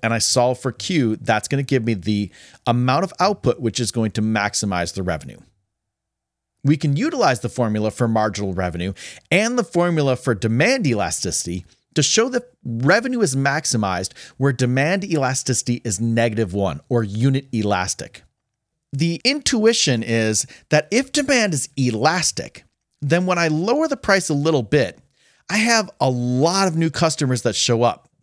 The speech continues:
because it's elastic. And I lose a little bit of revenue from my existing customers, but I have so many new customers show up because I dropped the price that that extra revenue from new customers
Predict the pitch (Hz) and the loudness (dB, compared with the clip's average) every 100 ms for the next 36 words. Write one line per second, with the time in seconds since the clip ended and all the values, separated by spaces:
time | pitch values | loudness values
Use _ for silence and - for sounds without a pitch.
0 | - 135 - 147 135 139 - 135 120 120 | -4 -2 0 -2 0 0 -2 0 2 2
1 | 120 - 71 - _ _ _ _ - - | 0 -4 -12 -16 _ _ _ _ -20 -20
2 | - - 156 156 165 269 311 262 208 190 | -8 0 2 0 0 0 2 2 2 4
3 | 220 170 160 - 131 113 120 147 123 107 | 2 2 0 2 -2 0 2 2 0 -4
4 | - 120 107 104 101 254 - 131 110 98 | -2 -2 0 -2 -2 -2 0 -2 -2 -4
5 | - - 80 87 - - - 165 160 170 | -4 -6 -10 -10 -14 -20 -8 -2 0 0
6 | 131 - 214 226 220 196 190 160 185 - | 0 0 2 2 0 0 -2 -2 -2 -2
7 | 156 139 - 143 156 - 127 123 117 110 | 0 0 0 0 0 -2 -4 -2 0 2
8 | 117 110 113 139 208 254 - - - - | 0 0 -2 -2 0 -2 -6 -10 -12 0
9 | 143 135 156 151 - 185 - - 151 143 | 0 2 2 0 0 -2 0 0 2 2
10 | 147 139 117 113 117 196 277 - 107 - | 2 0 -2 0 0 0 -2 0 -2 0
11 | 104 101 104 | -2 -2 -4